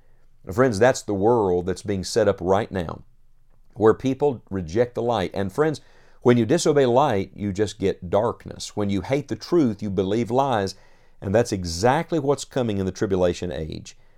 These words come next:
The Bible says in verse number eleven, "And after three days and a half, the Spirit of life from God entered into them.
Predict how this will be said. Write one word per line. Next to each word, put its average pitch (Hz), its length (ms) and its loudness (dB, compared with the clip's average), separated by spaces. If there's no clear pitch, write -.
The 104 120 -2
Bible 104 240 10
says 98 240 4
in 92 100 -2
verse 98 260 2
number 92 200 0
eleven, 95 360 4
"And 92 100 0
after 98 220 -2
three 123 300 0
days 95 380 2
and 87 100 -6
a 85 40 -4
half, 104 300 -2
the 85 80 -10
Spirit 110 300 -2
of 85 80 -2
life 98 340 0
from 90 220 -8
God 98 280 2
entered 90 240 -4
into 120 260 -2
them. 87 200 -2